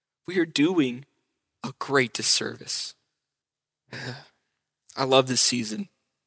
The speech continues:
so much. And I know this might not be the typical Christmas story that you're all used to, but I wanna tell you today, the good news is,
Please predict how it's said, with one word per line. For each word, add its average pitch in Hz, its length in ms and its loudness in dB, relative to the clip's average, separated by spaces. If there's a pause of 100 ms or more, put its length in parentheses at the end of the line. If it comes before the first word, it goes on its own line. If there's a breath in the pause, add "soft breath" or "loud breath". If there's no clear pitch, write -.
(560)
so 170 240 0
much. - 460 -6 (960)
And 147 100 8
I 165 60 8
know 175 200 10
this 165 200 8
might 160 200 10
not 147 180 8
be 147 140 6
the 143 120 8
typical 160 1000 8 (920)
Christmas 185 540 10
story 156 800 12
that 135 160 10
you're 139 260 10
all 143 560 12 (440 loud breath)
used 214 440 10
to, 110 360 2 (1000)
but 156 140 2
I 190 80 6
wanna 180 260 4
tell - 360 0
you 143 140 -4
today, 107 320 -2
the 208 120 -4
good 247 260 6
news 269 380 4
is, - 460 2